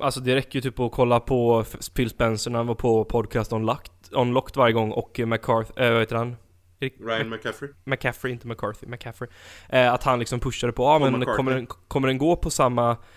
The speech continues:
Speaker 1: kommer den gå på samma pris som, eh, P S four Pro? Den får inte vara bi-, den får inte vara dyrare. Och då var Phil Spencer kommentar, ah, men det här är liksom en, det här var en
Speaker 2: Premiumprodukt.
Speaker 1: premiumprodukt och det är liksom indirekt,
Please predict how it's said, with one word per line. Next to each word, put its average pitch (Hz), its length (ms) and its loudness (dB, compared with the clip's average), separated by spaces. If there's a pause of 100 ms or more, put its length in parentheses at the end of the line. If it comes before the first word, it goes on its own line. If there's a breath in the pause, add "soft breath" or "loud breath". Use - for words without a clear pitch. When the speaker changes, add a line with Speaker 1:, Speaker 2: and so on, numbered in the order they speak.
(480 soft breath)
Speaker 1:
kommer 131 260 2
den 127 140 0
gå 135 140 2
på 147 140 -6
samma 120 260 0
pris 113 220 -4
som, 110 320 -2
eh, 107 100 -2
P 120 100 -2
S 104 80 -2
four 117 80 -6
Pro? 110 140 -2
Den 113 140 0
får 151 120 -2
inte 139 120 -2
vara 135 100 0
bi-, 139 200 0
den 127 120 -2
får 139 80 -6
inte 135 100 -6
vara 127 60 -4
dyrare. 131 380 0
Och - 80 -10
då 135 240 2
var 127 180 2
Phil 117 160 -4
Spencer 113 280 -4
kommentar, 113 380 -2
ah, 135 180 2
men 127 120 -2
det 123 60 -2
här 120 140 0
är 113 120 -2
liksom 110 220 -6
en, 107 180 -6 (680 soft breath)
det 127 60 0
här 131 100 0
var 120 100 2
en 120 40 0
Speaker 2:
Premiumprodukt. - 300 -8
Speaker 1:
premiumprodukt 131 760 0
och 143 80 -2
det 135 60 2
är 131 100 4
liksom 123 220 -4
indirekt, 113 420 -4